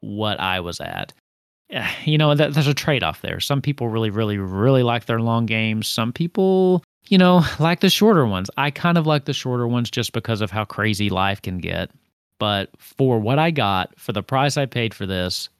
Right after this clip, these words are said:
those were an amazing twenty hours, and I could not put this game down. Li-, like, there's a reason I'm doing a solo review episode of this, because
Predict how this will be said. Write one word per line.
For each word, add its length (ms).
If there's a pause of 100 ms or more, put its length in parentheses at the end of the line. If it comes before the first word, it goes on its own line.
(120)
those 420
were 280 (500)
an 180
amazing 500
twenty 340
hours, 460 (140)
and 180
I 120
could 520
not 520
put 260
this 180
game 320
down. 460
Li-, 100 (140)
like, 240 (420)
there's 360
a 80
reason 360
I'm 220
doing 220
a 100
solo 360
review 380
episode 380
of 80
this, 320
because 400